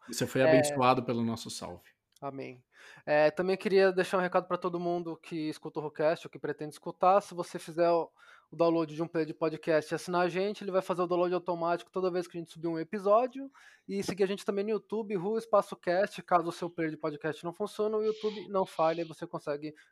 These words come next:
Speaker 2: escutar a gente em dia. Miguel.
Speaker 1: É isso aí, siga a gente também nas outras plataformas, Instagram, arroba podcast whocast.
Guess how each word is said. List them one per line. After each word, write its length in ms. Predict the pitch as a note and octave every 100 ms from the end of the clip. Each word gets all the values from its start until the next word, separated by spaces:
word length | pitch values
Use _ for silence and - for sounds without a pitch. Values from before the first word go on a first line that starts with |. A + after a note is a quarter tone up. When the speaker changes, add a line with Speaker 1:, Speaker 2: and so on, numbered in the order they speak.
| -
Speaker 2:
escutar 340 | - - D#3
a 60 | D#3
gente 400 | D3+ D3+ - -
em 160 | E3 D#3+
dia. 280 | C3 C3 - _ _ _ _ _
Miguel. 260 | D3 C#3 C3 _ _ _ -
Speaker 1:
É 100 | A#2
isso 240 | A#2 F3
aí, 240 | F3 C3
siga 300 | B2 C#3+ C#3
a 40 | C3+
gente 220 | B2+ -
também 300 | B2 A#2+ C3
nas 340 | C3 B2 A2 A2+
outras 360 | E3+ F3 E3
plataformas, 840 | - D3 D3 B2 A2+ A2 G#2+ G#2
Instagram, 560 | A2 A#2 C3+ B2+ A#2+ F3 - _
arroba 500 | D3+ G#2+ A#2 A2 G#2+
podcast 560 | G#2 A#2 A#2 - G2 - -
whocast. 600 | E3 C#3 C#3 - -